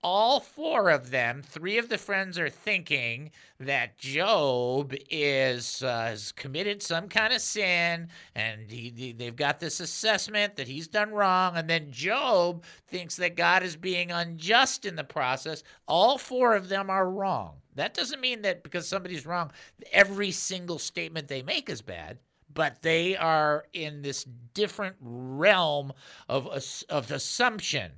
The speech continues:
And most of you have seen The Odd Couple, and you know what happens when a person assumes.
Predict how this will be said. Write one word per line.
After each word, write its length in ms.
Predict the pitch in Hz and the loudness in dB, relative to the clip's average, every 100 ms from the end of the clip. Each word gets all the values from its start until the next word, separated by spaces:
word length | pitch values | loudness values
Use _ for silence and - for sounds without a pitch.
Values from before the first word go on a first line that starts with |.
| - | -18
And 140 | 101 | -12
most 240 | 123 151 | -8 -8
of 60 | - | -6
you 140 | 185 | -2
have 120 | 190 175 | -2 -2
seen 300 | - 160 160 | -6 -6 -6
The 100 | 170 | -6
Odd 320 | 135 139 135 | -4 -4 -4
Couple, 360 | 147 131 143 | -8 -6 -8
and 100 | 107 | -8
you 100 | 107 | -10
know 120 | 110 151 | -10 -8
what 100 | 127 | -4
happens 420 | 131 120 127 123 | -4 -4 -10 -10
when 140 | 131 | -10
a 20 | |
person 460 | 127 117 104 113 107 - - - | -10 -10 -10 -10 -14 -18 -20 -8
assumes. 760 | - - - 202 151 110 82 | -6 -4 0 2 2 -4 -12